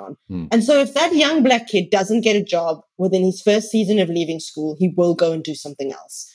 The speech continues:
Speaker 1: So we need to be contracting more players at provincial and franchise level and paying them well enough. And Cricket South Africa just doesn't have the money. You know,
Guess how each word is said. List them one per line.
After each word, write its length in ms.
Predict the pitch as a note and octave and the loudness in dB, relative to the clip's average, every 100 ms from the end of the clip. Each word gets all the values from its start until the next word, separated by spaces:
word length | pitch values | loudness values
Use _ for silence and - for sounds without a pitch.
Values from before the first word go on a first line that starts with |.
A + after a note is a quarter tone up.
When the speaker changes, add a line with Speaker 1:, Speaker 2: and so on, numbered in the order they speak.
| _ - | _ -2
Speaker 1:
So 160 | C#4 | 2
we 180 | C4+ D#4 | 4 6
need 260 | C4 B3 - | 6 4 4
to 100 | C4 | 4
be 120 | A3 | 4
contracting 760 | A3 - G#3 G#3 F3+ - F#3 F3 | 2 -2 0 -2 -4 -2 0 2
more 220 | F#3 G3+ | 2 2
players 400 | F#3 E3 D3+ - | -2 0 -2 -6
at 120 | D#3 - | -14 -12
provincial 460 | D#3+ E3+ - E3+ | -8 -6 -4 -6
and 180 | E3 D#3+ | -8 -8
franchise 460 | D#3 D#3+ - D#3+ E3 | -8 -8 -8 -8 -6
level 300 | D#3 D#3+ - | -4 -4 -4
and 160 | F3 D#3+ - | -6 -6 2
paying 280 | G3+ G3 F3 | 4 4 0
them 160 | D#3 | -4
well 200 | D3+ C3+ | -6 -6
enough. 300 | G#2 F2 - _ _ _ G#3+ | -6 -10 -14 _ _ _ -2
And 120 | G#3 | 0
Cricket 260 | C#4+ F#4 | 0 0
South 180 | D4 A3+ | 0 2
Africa 380 | F#3+ F#3 G3+ F#3 - | 2 0 -4 -4 -6
just 320 | G3+ F3+ - | -8 -6 -6
doesn't 240 | E3+ F3 | -6 -4
have 160 | F3+ F3 | -4 0
the 80 | F3+ | 0
money. 340 | F#3+ E4 F#3+ | 2 2 0
You 100 | E3+ | 0
know, 140 | E3+ | -2